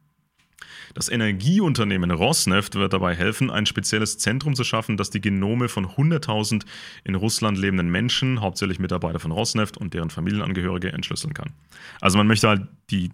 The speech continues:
das russisch-slawische Genom halt kennen, damit man bessere Verteidigungsmethoden eben entwickeln kann. Klar gehen die Russen davon aus, dass irgendwelche Gegner halt eben ethnospezifische Biowaffen,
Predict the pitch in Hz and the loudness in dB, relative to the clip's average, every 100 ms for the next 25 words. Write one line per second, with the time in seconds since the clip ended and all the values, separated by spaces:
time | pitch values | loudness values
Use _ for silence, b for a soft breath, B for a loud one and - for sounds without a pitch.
0 | - - 87 - 95 110 113 - - 95 | -6 -4 -4 -2 0 4 4 4 4 6
1 | 98 107 110 104 95 92 104 110 104 101 | 6 6 6 4 4 2 2 2 0 -2
2 | - _ - 104 104 104 B B B B | -4 _ -2 0 0 -2 B B B B
3 | B - 92 92 98 92 92 - 95 92 | B 0 0 4 2 4 2 2 0 2
4 | 85 90 92 92 - 85 90 90 87 85 | 2 0 -2 -4 -4 -4 -4 -2 -2 -2
5 | 85 104 107 90 101 98 95 76 - 90 | -2 0 -2 2 2 2 0 -4 0 4
6 | 107 104 101 101 110 110 107 101 - 87 | 4 4 2 2 0 0 0 0 0 0
7 | 95 104 101 - 98 95 90 85 95 107 | 2 0 -2 -2 -2 -2 -4 -2 -2 0
8 | 98 95 90 90 92 92 87 B B B | -2 -2 -2 -2 -2 -2 -4 B B B
9 | B B B B _ _ 110 101 107 98 | B B B B _ _ 2 2 2 2
10 | 98 - 92 104 95 92 90 95 95 90 | 0 -2 -2 -2 -2 -2 -2 -2 0 -2
11 | - 90 87 | -2 -4 -4